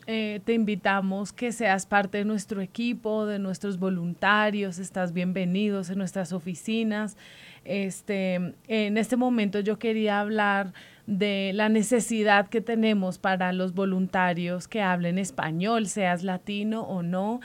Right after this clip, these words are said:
Eh, necesitamos, eh, más o menos quince voluntarios. Hay quince niños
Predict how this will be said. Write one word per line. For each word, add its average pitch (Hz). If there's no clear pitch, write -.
Eh, 190
necesitamos, 196
eh, 202
más 196
o 214
menos 208
quince 220
voluntarios. 196
Hay 185
quince 226
niños 220